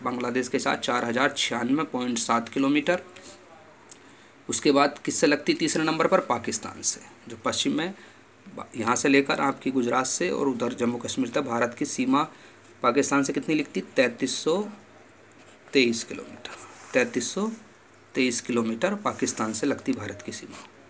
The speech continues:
तो तीसरे नंबर पर सीमा लगती, सबसे ज़्यादा सीमा बांग्लादेश से।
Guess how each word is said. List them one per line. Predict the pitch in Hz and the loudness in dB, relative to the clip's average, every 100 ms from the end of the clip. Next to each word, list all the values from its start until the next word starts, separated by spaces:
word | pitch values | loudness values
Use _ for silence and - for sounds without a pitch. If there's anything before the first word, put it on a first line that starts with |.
| - - - - - | -20 -20 -20 -18 -14
तो | |
तीसरे | 120 135 151 143 | 2 2 4 4
नंबर | 143 143 143 | 4 4 2
पर | 156 | 2
सीमा | 143 139 123 | 2 2 2
लगती, | 117 - - - - | -2 -2 -4 -6 -2
सबसे | 135 - | 0 2
ज़्यादा | 147 147 | 2 2
सीमा | 143 160 139 | 2 0 -2
बांग्लादेश | 113 - - | -2 -10 -10
से। | - - | -10 -12